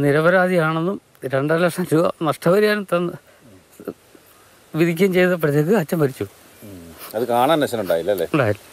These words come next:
Speaker 1: അച്ഛന് നല്ല ഒരു പേരുണ്ടായിരുന്നു. പക്ഷേ അത് അച്ഛന് പോലും തലവെക്കാൻ വയ്യാത്ത ഒരു രീതിയായിരുന്നു. പുറത്തിറങ്ങിച്ച എൻ്റെ അച്ഛൻ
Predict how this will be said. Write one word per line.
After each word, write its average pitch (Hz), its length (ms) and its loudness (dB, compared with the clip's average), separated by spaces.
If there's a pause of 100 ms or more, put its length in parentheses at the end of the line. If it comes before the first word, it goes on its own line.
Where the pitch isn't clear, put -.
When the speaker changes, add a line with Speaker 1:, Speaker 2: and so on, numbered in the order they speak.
(320)
Speaker 1:
അച്ഛന് 147 300 2
നല്ല 151 120 4 (380)
ഒരു 143 180 2
പേരുണ്ടായിരുന്നു. 131 560 0 (360)
പക്ഷേ 139 240 0
അത് 147 80 4 (180)
അച്ഛന് 147 300 -2
പോലും 160 180 -2 (200)
തലവെക്കാൻ 147 460 0
വയ്യാത്ത 147 340 2
ഒരു 147 120 0 (1040)
രീതിയായിരുന്നു. 123 540 0 (760)
പുറത്തിറങ്ങിച്ച 170 680 0 (140)
എൻ്റെ 170 160 2
അച്ഛൻ 202 160 0